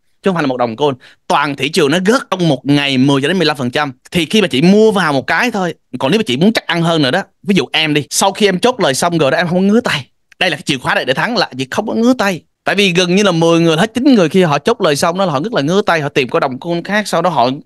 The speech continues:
đi vòng vòng hết tất cả mọi thứ, họ bỏ tiền vô thì chết liền. Tại vì thị trường ngày đó nó, nó đang xanh. Khi mà chị chốt lời rồi đó, em không đợi thị trường nó đỏ mười cho đến mười lăm phần trăm nha chị nha. Em đợi nó đỏ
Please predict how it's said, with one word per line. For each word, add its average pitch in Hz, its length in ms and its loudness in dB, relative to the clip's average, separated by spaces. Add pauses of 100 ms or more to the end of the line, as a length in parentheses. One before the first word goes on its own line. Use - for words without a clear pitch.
(320)
đi 175 140 -4
vòng 135 160 -2
vòng 127 260 0
hết 165 80 -2
tất 202 160 -4
cả 123 100 -2
mọi 131 160 0
thứ, 190 120 2
họ 139 100 -2
bỏ 123 140 2
tiền 135 260 -2
vô 160 220 2 (840)
thì 143 100 -4
chết 208 220 0
liền. 113 240 0 (420)
Tại 107 100 -2
vì 131 80 0
thị 139 140 0
trường 123 280 2
ngày 117 120 -2
đó 143 180 0
nó, 180 140 0
nó 175 140 -2
đang 143 180 -2
xanh. 135 340 -4
Khi 214 60 2
mà 175 80 0
chị 131 120 -4
chốt 226 220 0
lời 135 240 0
rồi 113 300 -2
đó, 160 120 -4 (100)
em 165 200 -4 (120)
không 170 300 -2
đợi 101 160 0
thị 131 100 -2
trường 110 200 0
nó 147 80 0
đỏ 107 220 -2
mười 113 280 4
cho 117 60 -4
đến 131 100 4
mười 127 80 2
lăm 107 100 -4
phần 98 140 -2
trăm 110 160 -2
nha 98 100 -2
chị 87 100 -8
nha. 95 160 -4
Em 110 120 0
đợi 90 140 2
nó 127 60 -2 (140)
đỏ - 160 -4